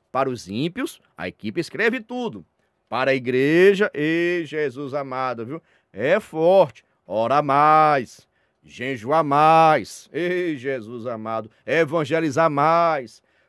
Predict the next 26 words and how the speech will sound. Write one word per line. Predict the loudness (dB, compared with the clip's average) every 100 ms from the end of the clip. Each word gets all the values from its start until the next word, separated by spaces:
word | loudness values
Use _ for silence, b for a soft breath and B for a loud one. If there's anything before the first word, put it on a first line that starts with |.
| _
cuidar | 0 0 2 2 2
mais | 2 2 2
da | 2 -2
igreja, | 0 0 6 8 6 4 -6
fazer | -8 -4 -4 -4
mais | -4 -4
a | 2
obra | 2 2 0
do | -4
Senhor. | -8 -6 0 2 2 b
São | _ 2 2
advertências | 2 -2 -4 -6 -8 -8 -10 -18 b _
que | -6
seus | -6 0 2 2
alunos | -2
poderão | -2 -2 -2 -2
colocar, | -4 -2 -2 -2 -2 -4 _ _
tá | -16
bom? | -6 -6 -6 b b _
Com | 0
relação | 2 2 0 -6
ao |
povo | -2 0 0 0 -4
ímpio, | -4 -4 -10 _
se | -16 -14
converter. | -12 -4 -4 -2 -4 -4 -6 -2 -2 -4